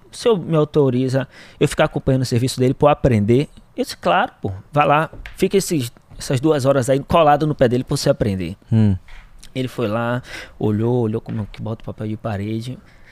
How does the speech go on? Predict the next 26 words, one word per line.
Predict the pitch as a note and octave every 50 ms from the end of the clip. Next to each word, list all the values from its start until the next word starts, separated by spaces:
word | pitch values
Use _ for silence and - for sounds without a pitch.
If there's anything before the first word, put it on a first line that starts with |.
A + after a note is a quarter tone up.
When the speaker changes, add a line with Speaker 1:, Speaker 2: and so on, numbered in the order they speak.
| - - - - - - - - - - - - - - - - - - - - - - - - - -
Speaker 1:
Quinze | - F#3+ A3 G#3+ A3
a | F#3
vinte | E3+ F#3+ F#3+ - E3
dias | D3+ D#3 D#3 D3+
depois, | C#3+ D3+ C#3 - D3 D3
eu |
disse, | C#3 - D#3
"Daniel, | D#3 F3 F3 F3 F#3
eu |
vou | F#3 F#3
ter | - F3+
que | E3+ F3
botar | E3+ - - D#3+
outro | E3 -
papel | - D3+ - - E3
de | E3 F3
parede | - F3 D#3 D#3+ E3 E3+ E3+
aí." | B2+ A#2+ C#3+ E3+
E | E3+
aí, | C#3+ B2 C3 C#3+ -
ele, | - D3 D3 C#3+ - -
"Eu | F3 E3+
consigo | G3 E3+ - - D3+
colocar | - C#3+ C#3+ B2 C3+
pra | B2 - B2+
você." | A#2 G#2 - G#2 G2+